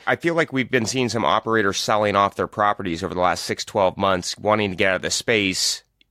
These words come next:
which really contradicts. If it's strong, you'd almost wanna keep your money there with the inflation and the other, uh, kind of economic factors going on.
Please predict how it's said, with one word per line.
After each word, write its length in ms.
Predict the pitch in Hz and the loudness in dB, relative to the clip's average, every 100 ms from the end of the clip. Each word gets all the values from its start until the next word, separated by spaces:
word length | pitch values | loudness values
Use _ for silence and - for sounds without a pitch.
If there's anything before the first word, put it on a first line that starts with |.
| _ _ _ | _ _ _
which 240 | 113 117 - - | -6 -6 -6 -6
really 260 | 131 170 | -2 -2
contradicts. 560 | 131 123 107 95 135 - | 0 0 0 0 -2 0
If 160 | 120 117 | -2 -2
it's 160 | 104 | -2
strong, 400 | - 135 151 127 | 2 4 4 4
you'd 260 | 107 98 - | 0 -2 -2
almost 240 | 127 120 - | 0 0 0
wanna 140 | 92 | -4
keep 320 | - 170 185 | -4 -8 -2
your 100 | 113 | 0
money 240 | 98 87 85 | 2 0 0
there 380 | 82 80 80 - - - - - - | 0 0 0 -4 -20 -20 -20 -20 -8
with 360 | 107 113 107 - | 0 2 2 -2
the 200 | 107 110 | 0 0
inflation 520 | 95 113 110 - 107 | 0 0 0 0 0
and 100 | 98 | 2
the 60 | |
other, 240 | 90 92 - 90 | 2 2 0 0
uh, 220 | 85 65 - | 2 2 -2
kind 160 | 123 104 | -2 0
of 80 | |
economic 460 | 107 - 101 90 82 | 0 0 -2 -2 -2
factors 420 | - 107 - 87 | -4 -4 -4 -6
going 160 | 87 71 | -6 -4
on. 180 | 78 | -6